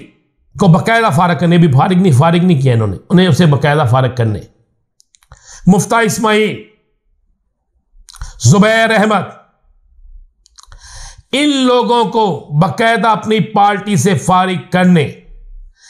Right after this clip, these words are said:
इनकी बुनियादी रुकनीत ख़त्म करने, इनके खिलाफ पार्टी एक्शन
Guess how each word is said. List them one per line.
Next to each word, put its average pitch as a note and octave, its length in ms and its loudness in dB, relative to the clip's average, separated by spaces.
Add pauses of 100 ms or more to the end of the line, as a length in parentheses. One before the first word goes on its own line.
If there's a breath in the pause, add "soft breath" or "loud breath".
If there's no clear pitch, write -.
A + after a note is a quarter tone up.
(140 soft breath)
इनकी A#3+ 380 -2
बुनियादी G#3+ 600 0
रुकनीत G#3+ 540 -2
ख़त्म G3+ 400 -2
करने, G3+ 360 0 (920)
इनके A#3 380 -2
खिलाफ A3 540 -2
पार्टी G#3+ 460 0 (180)
एक्शन G#3+ 360 -2